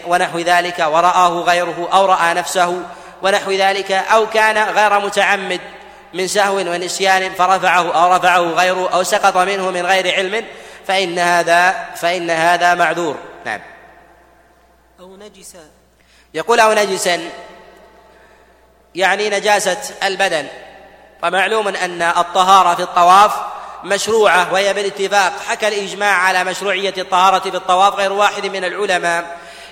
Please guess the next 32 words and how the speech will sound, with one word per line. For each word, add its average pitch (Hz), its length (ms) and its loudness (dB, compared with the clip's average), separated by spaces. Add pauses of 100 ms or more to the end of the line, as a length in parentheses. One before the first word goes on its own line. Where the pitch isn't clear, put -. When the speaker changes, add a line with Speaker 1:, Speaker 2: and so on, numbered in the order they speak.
(100)
Speaker 1:
كابن 185 220 0
المنذر 180 440 -4
وابن 170 180 -4
عبد 175 220 -2
البر 180 340 2
وابن 170 220 -6
قدامة 180 460 0
وغيرهم، 180 760 0 (600)
وهذا 208 560 4
قد 202 140 0
ثبت 208 280 2
عن 196 140 0
النبي 196 200 -2
عليه 185 200 0
الصلاة 185 340 0
والسلام 190 460 -2
في 185 60 -10
الصحيحين 185 580 -2
من 165 100 -8
حديث 175 320 -4
عائشة 180 380 0
عليه 170 240 0
رضوان 180 240 -2
الله 170 200 -2
تعالى 190 360 0
أن 214 100 -2
رسول 214 320 -2
الله 190 240 2
صلى 180 180 -6
الله 180 240 0
عليه 175 200 0
وسلم 190 360 -2